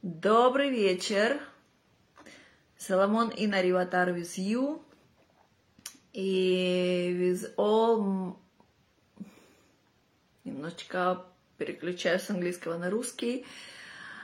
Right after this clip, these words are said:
А, во всём моём намерении я приглашаю увидеть эту трансляцию всех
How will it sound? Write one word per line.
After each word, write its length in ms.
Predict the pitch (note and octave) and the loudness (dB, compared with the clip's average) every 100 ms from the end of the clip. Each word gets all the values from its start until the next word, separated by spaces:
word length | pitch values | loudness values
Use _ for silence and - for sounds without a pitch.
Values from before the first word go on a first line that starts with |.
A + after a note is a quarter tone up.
| - | -12
А, 1040 | - G#3 G#3 G3 F#3 F#3 F3+ F3+ F3+ G3 G3 - - - - _ _ - | -2 2 6 6 6 6 6 8 6 4 -2 -10 -20 -20 -20 _ _ 0
во 180 | G3+ G3+ | 4 4
всём 880 | G3+ - - A#3 G#3+ G3 F3+ F3 | 4 -2 2 4 6 6 4 0
моём 500 | F3 F3+ F3+ F3 D#3 | 0 0 0 -2 -6
намерении 880 | D#3+ E3+ F#3 A3 A#3 B3+ C4 C4 - _ | -8 -4 -2 0 2 2 0 -2 -12 _
я 680 | F#3+ F3+ F#3 F3+ F3+ F3 F3+ | -8 -4 0 2 2 2 -2
приглашаю 1200 | F#3+ F3+ F3+ F3+ - F#3 F3 F3 G3 A#3 C#4+ - _ _ - - - - - - | -4 0 2 2 0 -2 -2 0 2 0 0 -8 _ _ -20 -20 -20 -20 -20 -4
увидеть 960 | G#3 G#3 G3 G3 F3+ F3+ F3+ F3 - - | 0 2 2 2 2 0 -2 -4 -8 -4
эту 340 | - F#3 F3+ F3+ | 0 2 0 -4
трансляцию 1400 | - D#3+ - - F3+ F#3 G3+ - - A3+ A#3+ B3+ D4 - _ _ _ _ _ _ _ _ _ _ _ | -6 -6 -8 -2 0 2 -2 -8 -4 -2 0 -2 -4 -8 _ _ _ _ _ _ _ _ _ _ _
всех 920 | - - - G3+ F#3+ G#3+ - - - | -16 -12 -6 0 2 0 -4 -12 -18